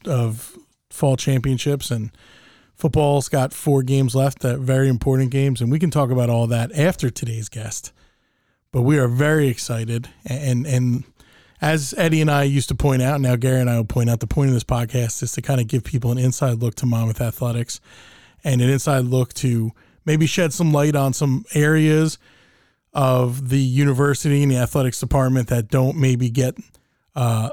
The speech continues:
the love every week in the newspaper or, you know, however, and on T V. And one of those is, is bringing staff members that do really important jobs here on campus to light. And today's guest,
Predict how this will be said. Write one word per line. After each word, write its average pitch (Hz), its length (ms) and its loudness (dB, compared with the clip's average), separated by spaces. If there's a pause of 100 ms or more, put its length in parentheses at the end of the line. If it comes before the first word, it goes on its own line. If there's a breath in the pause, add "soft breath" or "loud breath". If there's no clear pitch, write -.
the 131 320 -2
love 127 340 2
every 127 280 2
week 123 240 0
in 143 80 2
the 123 80 2
newspaper 120 560 0
or, 120 420 -2
you 127 140 -4
know, 117 140 0
however, 117 580 -2
and 120 280 -2 (300 soft breath)
on 123 140 0
T 127 180 -2
V. 117 320 0 (760 soft breath)
And 127 220 2
one 165 140 4
of 175 60 2
those 180 260 2
is, 160 160 -10
is 143 180 0
bringing 160 320 0
staff 165 380 0
members 135 560 0 (140)
that 127 160 0
do 143 380 0
really 139 300 4
important 143 400 2
jobs 139 320 0
here 135 140 2
on 131 100 2
campus 143 400 -2 (440 soft breath)
to 143 80 0
light. 175 340 0
And 131 240 0
today's 160 400 0
guest, - 560 -6